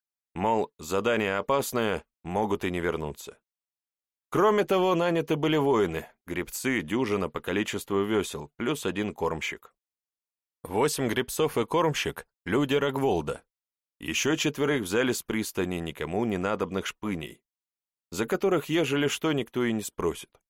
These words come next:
Взяли таких специально, чтоб потом убить. Для правдоподобности при инсценировке налета.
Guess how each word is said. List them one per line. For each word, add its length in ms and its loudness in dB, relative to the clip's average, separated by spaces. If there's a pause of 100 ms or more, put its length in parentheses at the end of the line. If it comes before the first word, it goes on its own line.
(580)
Взяли 400 2
таких 300 -2
специально, 540 0
чтоб 300 -4
потом 380 0
убить. 440 -6 (560)
Для 180 0
правдоподобности 1000 0
при 240 -2
инсценировке 680 0
налета. 520 -4